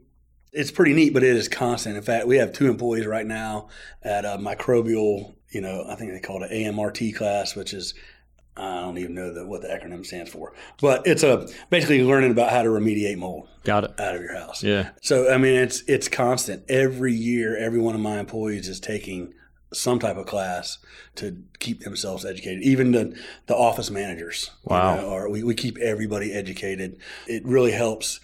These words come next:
Speaker 1: them understand the industry a little bit better and how to talk to people on the other
Speaker 2: Makes
Speaker 1: end of the
Speaker 2: sense.
Speaker 1: phone.
Speaker 2: Yeah.
Speaker 1: But that's a little off track, and I can go down rabbit holes really easy.
Speaker 2: <laughs> We'll go down some of those.
Speaker 1: <laughs>
Speaker 2: Uh, one of the big questions, so where you guys are today, how much T P A work are you guys doing,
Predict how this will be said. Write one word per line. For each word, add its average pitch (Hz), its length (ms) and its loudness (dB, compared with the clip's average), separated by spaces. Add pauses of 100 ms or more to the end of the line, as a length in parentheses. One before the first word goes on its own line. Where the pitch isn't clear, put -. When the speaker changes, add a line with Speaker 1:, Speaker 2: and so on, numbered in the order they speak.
(200)
Speaker 1:
them 117 220 2
understand 113 540 0
the 104 60 -8
industry 101 400 -6
a 98 60 -2
little 92 160 -6
bit 98 100 -6
better 92 300 -6
and 90 200 -10
how 107 200 -4
to 92 80 -8
talk 98 180 -6
to 98 80 -12
people 98 240 -10
on 92 80 -10
the 90 80 -10
other 90 220 -6
Speaker 2:
Makes 107 260 -2
Speaker 1:
end 101 120 0
of 95 40 -2
the 92 80 -6
Speaker 2:
sense. 90 320 -10
Speaker 1:
phone. - 260 -14
Speaker 2:
Yeah. 107 180 -2 (120)
Speaker 1:
But 151 220 4
that's 135 160 0
a - 20 4
little 143 160 6
off 127 140 4
track, 123 320 2
and 113 100 -4
I 110 60 -4
can 101 400 -10
go 120 160 2
down 113 180 2
rabbit 101 240 -2
holes 101 220 -4
really 131 400 6
easy. 110 280 0 (160)
Speaker 2:
<laughs> 101 200 0 (560)
We'll 170 100 4
go 233 140 6
down 135 180 6
some 107 220 4
of 107 80 6
those. 104 360 6
Speaker 1:
<laughs> 175 60 4
Speaker 2:
Uh, - 280 4
one 127 200 6
of 151 60 6
the 135 160 6
big 92 200 0
questions, 101 360 2
so 104 160 6
where 101 200 4
you 131 60 4
guys 107 180 4
are 101 120 4
today, 90 340 4
how 95 160 4
much 131 240 2
T - 160 2
P 90 220 4
A 90 80 6
work 85 280 2
are 85 80 4
you 85 80 4
guys 85 280 -2
doing, 87 320 -2